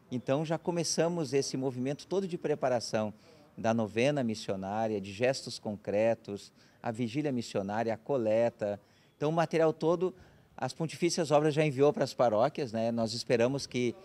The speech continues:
que tenha um bom resultado, uma boa recepção na comunidade desse material missionário. O povo saiu animado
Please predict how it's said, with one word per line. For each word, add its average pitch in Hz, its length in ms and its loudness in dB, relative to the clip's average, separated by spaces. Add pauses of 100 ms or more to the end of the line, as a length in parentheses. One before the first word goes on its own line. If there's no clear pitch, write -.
(440)
que 127 120 -8
tenha 139 280 2
um 131 80 0
bom 131 200 2
resultado, 123 800 0
uma 113 120 0
boa 117 180 0
recepção 123 720 -2 (280)
na 110 140 -6
comunidade 120 580 0
desse 117 280 -4
material 110 360 -2
missionário. 104 540 -6 (320)
O - 40 -20
povo 139 200 2
saiu 143 260 4
animado 139 600 0